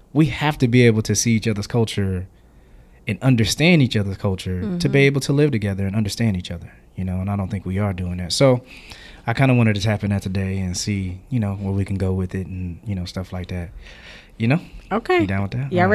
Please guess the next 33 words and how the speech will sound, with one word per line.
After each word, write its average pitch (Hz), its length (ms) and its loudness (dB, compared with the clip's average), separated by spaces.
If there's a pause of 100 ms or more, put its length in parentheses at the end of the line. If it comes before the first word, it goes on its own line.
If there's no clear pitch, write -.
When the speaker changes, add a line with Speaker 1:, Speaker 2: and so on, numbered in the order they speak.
(140)
Speaker 2:
ready? 285 80 8
Speaker 1:
cool, 302 180 0
cool. - 120 -4
Speaker 2:
It's 175 160 4
gonna 202 180 10
get 208 280 10
Speaker 1:
<laughs> 170 200 6
Speaker 2:
heavy. 127 180 0
Speaker 1:
You 107 80 -4
crazy. 139 680 6 (560)
Speaker 2:
<laughs> - 140 -12
Speaker 1:
All 151 100 6
right, 131 180 6
so 147 420 6
since - 280 2
we 214 140 4
are 175 120 4
here, 123 460 4
um, 101 680 -2 (1200)
talking 123 280 4
about 104 240 2
that, 104 160 2
let's 123 120 2
go - 120 0
ahead 127 120 4
and 110 100 2
tap 107 220 -2
into, 101 180 -6
like, 95 240 -4
what 104 80 0
do 101 60 0
we 98 140 -2
consider, 92 600 -4